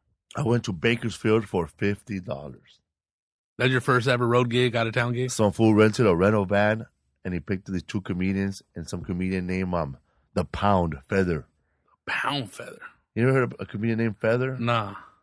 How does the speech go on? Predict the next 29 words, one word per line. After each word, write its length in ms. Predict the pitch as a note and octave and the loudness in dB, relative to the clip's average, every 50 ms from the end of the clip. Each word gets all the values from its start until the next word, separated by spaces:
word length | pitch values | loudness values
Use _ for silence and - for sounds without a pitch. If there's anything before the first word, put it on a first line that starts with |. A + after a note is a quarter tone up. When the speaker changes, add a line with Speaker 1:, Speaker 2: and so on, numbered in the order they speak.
| _ _ _ - - - D#2 | _ _ _ -20 -14 -10 -4
Speaker 1:
Oh, 40 | |
I 100 | D2+ D#2+ | -2 0
was 160 | F2 E2+ D2+ D2+ | 2 2 0 -2
with 180 | D#2 E2 D#2+ | -4 -8 -8
him. 220 | E2+ D#2 D2+ C2 - _ _ | -6 -8 -8 -8 -10 _ _
Speaker 2:
<laughs> 360 | - - - - - - - | -10 -10 -10 -10 -10 2 6
I 1120 | - - - - C5+ - A#4 - - F#4 A4 - - - - D4 D#4 C#4+ - - D#3+ E3+ | 10 12 12 12 12 12 12 10 10 10 6 4 4 2 0 2 2 2 2 4 4 6
was 160 | E3+ E3 D3+ | 6 6 4
under 220 | E3 D#3+ E3 D#3+ D#3 | 4 2 4 4 4
his 160 | E3 E3 D3+ | 2 4 4
little 200 | - D#3 F3 F3+ | 4 2 2 2
feather. 380 | - - F3 C#3 B2 A#2+ C3 - - - G4 | 0 2 2 2 2 0 -8 -12 -6 0 2
<laughs> 140 | G#4 - - | 2 4 4
Speaker 1:
And, 140 | A2+ G#2+ | 6 6
um, 200 | G#2 G2+ F2+ D#2+ | 6 6 6 2
I 40 | - | 0
remember 240 | G2 A2+ A#2+ A#2+ A#2+ | 2 2 4 6 6
I, 60 | A#2 A#2+ | 6 6
wa-, 120 | A#2+ - - | 6 4 4
I 40 | A#2 | 4
was 120 | A#2+ B2 | 4 6
the 60 | A#2 A2 | 6 6
only 160 | A#2 B2 A#2 | 4 4 0
comedian 520 | - A2+ G#2 G#2+ A2 A#2 A#2+ A#2 A2+ G2+ | -2 -4 -2 0 0 2 2 0 0 -2
th-, 240 | G2 - F#2+ F#2+ F2 | -6 -8 -10 -10 -8
in 160 | F#2 F#2+ G2 F2+ | -6 -6 -4 -2
this, 220 | F2 E2 - - - | -4 -4 -6 -8 -12
um, 280 | E2+ D#2+ D2 D2 C#2+ - - - | -10 -10 -10 -10 -12 -12 -4 0
all 200 | F2+ F#2+ F#2+ | 0 0 0